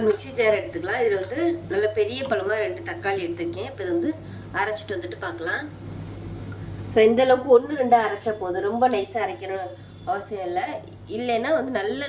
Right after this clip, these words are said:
நாட்டு தக்காளியா இருந்தா கையிலே வந்து நம்ம பிசைஞ்சு எடுத்துக்கலாம். இது வந்து கொஞ்சம் கனமான ப-, தக்காளி இருக்கிறதுனால நான் வந்து மிக்ஸியில போட்டு அடிச்சு வச்சிருக்கேன், தனியா இருக்கட்டும்.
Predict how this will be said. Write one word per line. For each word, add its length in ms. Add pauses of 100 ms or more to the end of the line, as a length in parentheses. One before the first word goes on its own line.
நாட்டு 300
தக்காளியா 340
இருந்தா 260
கையிலே 400
வந்து 160
நம்ம 220
பிசைஞ்சு 320
எடுத்துக்கலாம். 540
இது 140
வந்து 200
கொஞ்சம் 280
கனமான 460
ப-, 100 (380)
தக்காளி 280
இருக்கிறதுனால 360
நான் 120
வந்து 160
மிக்ஸியில 320
போட்டு 200
அடிச்சு 220
வச்சிருக்கேன், 480
தனியா 260
இருக்கட்டும். 440